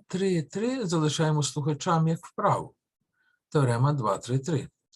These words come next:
Радіальні перетворення лінійного простору Р Н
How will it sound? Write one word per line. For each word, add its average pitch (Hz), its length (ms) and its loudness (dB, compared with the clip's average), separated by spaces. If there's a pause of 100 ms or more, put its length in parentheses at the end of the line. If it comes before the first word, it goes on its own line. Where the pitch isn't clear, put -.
(260)
Радіальні 233 580 4
перетворення 127 880 0 (180)
лінійного 185 720 2
простору 175 560 -2 (840)
Р 127 280 0
Н 120 260 -2